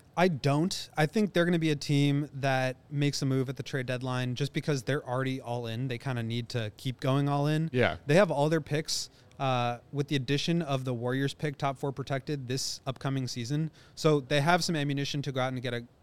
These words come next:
Speaker 1: get a guy. Uh, maybe it'll be something similar to the Derek White trade from a couple of years ago where they bring in, like, a rotation player. I'm not expecting any major, you know, landscape shifting moves from Jaylen or Jason.
Speaker 2: Mm-hmm.
Speaker 1: Um,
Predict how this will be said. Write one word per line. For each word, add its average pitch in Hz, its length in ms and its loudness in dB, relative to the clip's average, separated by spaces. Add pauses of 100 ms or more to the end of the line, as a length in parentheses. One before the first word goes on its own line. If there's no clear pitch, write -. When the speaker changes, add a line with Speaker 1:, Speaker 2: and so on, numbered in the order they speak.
(120)
Speaker 1:
get 131 140 -2
a 123 40 -2
guy. 120 460 -2 (320)
Uh, 131 220 2
maybe 131 260 0
it'll 151 140 4
be 143 100 2
something 135 460 -4
similar 139 400 0
to 127 420 0 (320)
the 127 300 -2
Derek 131 220 0
White 123 180 -2
trade 123 240 -2
from 117 400 -4 (200)
a 135 60 -6
couple 139 240 0
of 120 80 -2
years 120 220 -2
ago 127 240 0
where 123 120 0
they 120 140 -2
bring 123 220 -4
in, 123 100 -2
like, 117 240 -4
a 131 60 -8
rotation 123 580 -6
player. 139 180 -2
I'm 135 80 0
not 131 160 -2
expecting 127 420 -6
any 120 140 -4
major, 117 600 -4 (360)
you 131 80 -8
know, 113 320 -6 (120)
landscape 127 480 -2
shifting 131 380 -4
moves 127 280 0
from 123 200 -4
Jaylen 120 280 -4
or 117 80 -4
Jason. 143 460 -4
Speaker 2:
Mm-hmm. 110 520 -2
Speaker 1:
Um, 120 440 0